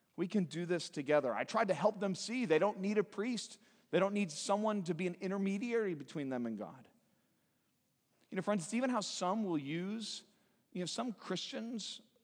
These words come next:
very unwisely, some others will use the Exodus story today and,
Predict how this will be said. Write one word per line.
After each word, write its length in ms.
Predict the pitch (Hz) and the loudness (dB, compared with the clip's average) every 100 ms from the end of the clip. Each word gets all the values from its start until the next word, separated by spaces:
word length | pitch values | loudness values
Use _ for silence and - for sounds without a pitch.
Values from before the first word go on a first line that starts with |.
| _ | _
very 340 | 120 139 170 208 | -2 4 6 4
unwisely, 760 | 180 135 135 170 170 185 190 | 2 0 0 0 -2 -4 -6
some 260 | 175 151 139 | -4 -4 -2
others 320 | 156 175 147 | 0 0 0
will 80 | 147 | -2
use 240 | 147 165 | 0 -4
the 160 | 151 139 | -6 -4
Exodus 400 | 156 - 170 156 | -4 -4 -6 -6
story 380 | - 156 156 156 | -4 -2 -2 -2
today 440 | - 135 135 175 | 0 2 4 4
and, 160 | 135 | 2